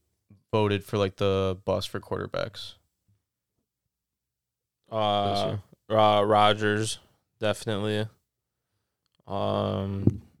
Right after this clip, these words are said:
Speaker 2: um, I think Burrow's gonna have a down year. I think people are high on him. I don't think he's gonna put up the same production as he did last year. Uh, Stafford, 'cause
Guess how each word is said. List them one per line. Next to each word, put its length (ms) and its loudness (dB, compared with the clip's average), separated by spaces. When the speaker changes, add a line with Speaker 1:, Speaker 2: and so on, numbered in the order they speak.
Speaker 2:
um, 640 0
I 120 2
think 260 2
Burrow's 460 8
gonna 160 6
have 120 4
a 60 0
down 340 4
year. 500 2
I 100 -2
think 180 0
people 240 2
are 120 6
high 240 4
on 120 0
him. 500 0
I 80 -2
don't 120 0
think 140 -2
he's 140 -2
gonna 180 -2
put 160 -2
up 120 0
the 80 -6
same 220 0
production 460 -2
as 140 -2
he 80 -4
did 180 -4
last 440 -2
year. 380 -2
Uh, 240 0
Stafford, 960 0
'cause 760 2